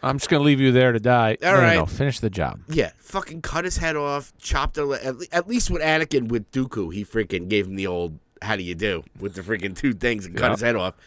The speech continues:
Speaker 2: You know, like Vader, too, he's like freaking, in Obi-Wan, he gets the, I forget her name, the Inquisitor, you know, does the same thing, stabs, and she li-, like, how do they live?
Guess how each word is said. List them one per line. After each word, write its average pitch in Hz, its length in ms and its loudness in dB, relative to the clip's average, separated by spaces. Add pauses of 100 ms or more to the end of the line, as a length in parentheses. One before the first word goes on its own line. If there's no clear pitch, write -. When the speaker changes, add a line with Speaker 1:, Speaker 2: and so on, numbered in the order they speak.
(420)
Speaker 2:
You 202 140 0
know, 180 240 -2
like 175 160 0
Vader, 175 480 0
too, 247 200 -6
he's 170 140 -6
like 160 200 -6
freaking, 156 400 -8 (280)
in 160 140 -4
Obi-Wan, 156 540 0
he 120 80 -4
gets 147 300 -6
the, 117 340 -4
I 117 80 -10
forget 117 320 -8
her 104 140 -8
name, 92 300 -10
the 85 160 -8
Inquisitor, 80 560 -10 (1600)
you 120 140 -4
know, 92 160 -8 (100)
does 127 200 -6
the 123 60 -10
same 139 220 -6
thing, 143 200 -4
stabs, 107 320 -10
and 117 140 -14
she 147 140 -10
li-, 127 260 -12
like, 160 140 -10
how - 240 -2
do 277 120 -8
they 285 140 -4
live? 233 540 -6